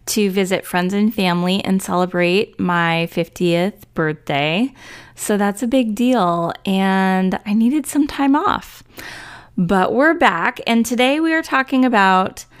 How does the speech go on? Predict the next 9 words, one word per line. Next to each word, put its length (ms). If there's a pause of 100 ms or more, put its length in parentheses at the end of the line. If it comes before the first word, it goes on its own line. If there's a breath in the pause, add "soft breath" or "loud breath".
(140 soft breath)
the 180
divorce 640
dater, 680
how 340
to 120
know 400
when 360
you're 600
ready. 680